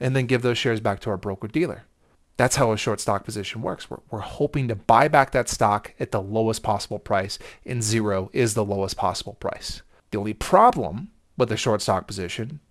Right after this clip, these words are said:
is it gets bad if the market price rises. So we short stock at eighty. What happens if the market price goes to a hundred, hundred twenty, hundred forty,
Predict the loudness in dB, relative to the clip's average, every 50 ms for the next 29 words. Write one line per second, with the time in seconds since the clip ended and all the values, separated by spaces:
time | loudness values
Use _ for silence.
0 | _ _ -6 -4 -4 -2 -2 -4 -6 -10 -12 -16 _ _ _ -14 -10 -8 -6 -6
1 | -2 2 6 8 8 10 8 8 6 2 -2 -4 -8 _ _ _ _ _ _ _
2 | _ -6 -6 -4 0 2 2 2 2 0 0 0 0 0 2 4 4 6 6 4
3 | 2 0 -4 -8 -10 -12 -12 -14 -16 -20 -20 _ _ _ _ _ _ _ _ _
4 | _ _ _ _ _ _ _ _ _ _ _ -8 -6 -4 -4 -4 -6 -10 -12 -16
5 | -14 -10 -2 0 0 0 0 4 6 6 6 6 6 2 0 0 -2 -2 -2 -2
6 | -2 -4 -6 -10 _ _ _ -20 -20 _ _ _ _ _ _ _ _ _ _ _
7 | _ -6 0 4 6 6 6 4 2 0 -4 -2 -2 -2 -2 2 2 0 0 0
8 | 0 -2 -2 -2 0 0 -2 0 0 0 0 0 0 0 0 0 0 -2 -8 -10
9 | -12 _ _ _ _ _ _ _ _ _ _ _ -10 -8 -8 -8 -8 -6 -4 -4
10 | -4 -4 -6 -8 -16 _ _ _ _ -10 -8 -6 -6 -8 -8 -4 -2 -2 0 0
11 | -2 -6 -10 -18 _